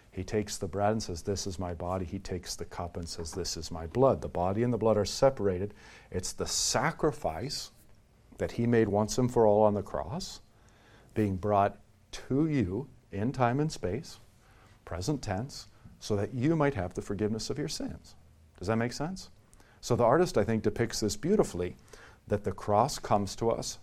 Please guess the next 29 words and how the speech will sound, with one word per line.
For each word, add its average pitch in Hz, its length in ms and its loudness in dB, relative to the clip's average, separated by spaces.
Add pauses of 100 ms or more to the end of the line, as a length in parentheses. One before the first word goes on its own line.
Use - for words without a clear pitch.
through 95 360 -2
the 104 100 -2
chalice. 131 560 0 (1800)
Why 185 180 10
such 190 240 10
emphasis 135 480 6
on 113 120 6
the 110 80 4
chalice? 147 680 4 (1120)
Well, 147 400 4 (600)
we'll 131 160 2
take 160 240 0
a 123 40 8
look 104 300 2
at - 160 2
this - 460 -8 (100)
in 104 320 -2
a 98 80 -2
little 147 340 6
detail, - 600 -6 (640)
but 104 440 0 (220)
it 123 220 -2
is 131 420 0 (300)
uniquely 113 600 0
and 131 140 -2
specifically 113 800 -2 (100)
of 92 200 -6
the 98 100 -4
chalice 139 800 -2